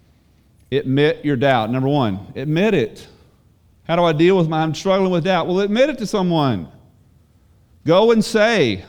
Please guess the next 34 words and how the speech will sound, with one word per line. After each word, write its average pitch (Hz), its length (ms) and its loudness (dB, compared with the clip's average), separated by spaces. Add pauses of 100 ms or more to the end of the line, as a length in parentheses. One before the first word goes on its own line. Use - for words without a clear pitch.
(1120)
"Yeah, 139 140 -4
I 143 40 0
promise 202 440 0
you, 151 80 2
you 143 160 0
won't 175 200 0
find 196 380 0
a 202 60 -2
Christian 185 420 -2
who 170 120 2
hasn't 156 340 -2
doubted." 151 520 -2 (1900)
And 143 160 -2
the 147 80 -2
one 160 160 0
that 170 120 -4
says 180 200 -2
that 156 140 -4
they're 170 100 -4
not, 175 240 -2
is 135 100 -2
a, 147 40 -2
I, 139 300 -4
you 147 200 -6
can 151 100 -2
tell 165 200 -2
them, 151 100 -2
"I 147 140 -2
said 156 200 -4
they're 151 140 0
a 151 80 0
liar." 151 460 -2 (1700)
They've 147 240 -2
doubted. 156 560 0